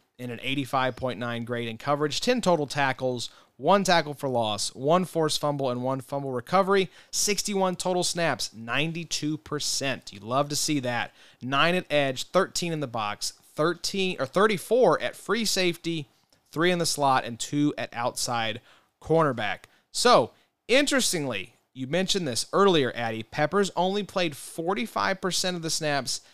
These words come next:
and McKinney played ninety-five percent of the snaps. So it looks like from week one, if we're kind of taking this at face value, it's going to be Logan Ryan and Xavier McKinney. Now, Logan Ryan had two pressures, a sack, according to P F F. Now,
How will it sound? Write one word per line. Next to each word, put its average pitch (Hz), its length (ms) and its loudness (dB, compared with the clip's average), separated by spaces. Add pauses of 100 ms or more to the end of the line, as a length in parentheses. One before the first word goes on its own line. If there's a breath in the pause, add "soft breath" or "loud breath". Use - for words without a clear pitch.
(160 soft breath)
and 143 180 -4
McKinney 165 460 -4
played 139 360 -2
ninety-five 120 920 0
percent 104 280 -8
of 98 60 -12
the 98 60 -10
snaps. 104 380 -6
So 143 260 2 (260 loud breath)
it 139 100 -4
looks 160 340 2
like 226 260 4
from 151 480 -6
week 185 280 0
one, 185 300 6
if - 160 -4
we're 139 120 0
kind 143 240 0
of 127 80 -2
taking 151 340 -2
this 165 180 0
at - 80 -6
face 165 340 0
value, 170 600 2 (260)
it's - 140 -8
going 143 200 -2
to 156 40 -2
be 156 120 2
Logan 156 420 4
Ryan 135 400 2
and 117 180 -8
Xavier 139 440 -2
McKinney. 139 540 -2 (260 soft breath)
Now, 139 180 2
Logan 160 340 4
Ryan 143 340 4
had 127 500 2 (280 soft breath)
two 214 220 0
pressures, 175 600 2
a - 60 -6
sack, 147 460 2
according 196 540 4
to 196 60 -6
P 220 220 0
F 208 200 2
F. 156 360 2
Now, 127 320 0